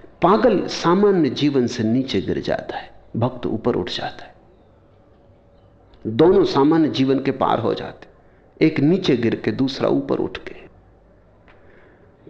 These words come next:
पार होने की समानता है। इसलिए स-, ये सूत्र है कि ध्यान रखना,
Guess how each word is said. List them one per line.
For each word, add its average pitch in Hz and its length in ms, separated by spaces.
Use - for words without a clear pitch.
पार 233 280
होने 190 360
की 170 160
समानता 147 560
है। - 420
इसलिए 180 460
स-, - 460
ये 135 60
सूत्र 185 380
है 107 420
कि 127 80
ध्यान 131 340
रखना, 117 440